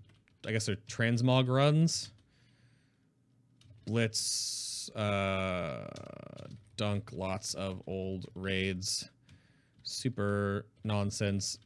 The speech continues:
Zerg style, I guess. That's a possibility too. I've got, like, a whole page of notes here from you guys today.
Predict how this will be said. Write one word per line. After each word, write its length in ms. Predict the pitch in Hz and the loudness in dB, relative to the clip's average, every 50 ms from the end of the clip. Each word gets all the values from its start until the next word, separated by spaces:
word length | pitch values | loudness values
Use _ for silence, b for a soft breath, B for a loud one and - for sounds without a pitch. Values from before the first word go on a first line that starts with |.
| _ _ - | _ _ -8
Zerg 460 | 104 101 98 104 117 131 143 160 165 | -6 -4 -2 0 2 2 2 0 -2
style, 640 | - - - - 170 170 180 190 202 208 214 196 180 - | -4 -4 -2 0 2 2 4 4 4 4 2 2 0 0
I 80 | 180 175 | 0 2
guess. 260 | 185 208 262 254 - | 4 4 2 2 0
That's 200 | - 180 - - | -2 -2 -2 -2
a 60 | 139 | -2
possibility 680 | - - 139 127 123 - 110 117 120 127 135 147 156 156 | 0 2 2 2 2 0 0 0 2 2 4 4 2 2
too. 400 | - - 147 151 170 202 226 - - _ _ _ _ _ _ _ _ _ _ b b b b b b b b b b b b b | 2 2 4 4 6 4 2 0 -2 _ _ _ _ _ _ _ _ _ _ b b b b b b b b b b b b b
I've 100 | - 190 | 4 8
got, 60 | 202 160 | 10 10
like, 100 | 151 139 | 10 10
a 60 | 135 | 10
whole 160 | 135 170 151 | 10 8 8
page 320 | - - 185 175 143 127 | 8 10 10 10 10 10
of 60 | 117 110 | 8 8
notes 260 | 127 143 143 143 - | 8 8 8 8 6
here 180 | 110 101 98 | 4 4 4
from 140 | 95 107 98 | 4 2 0
you 100 | 98 98 | 0 2
guys 300 | 92 95 95 95 95 - | 2 2 2 0 0 -2
today. 340 | - - 101 95 101 113 | -4 -2 0 2 2 0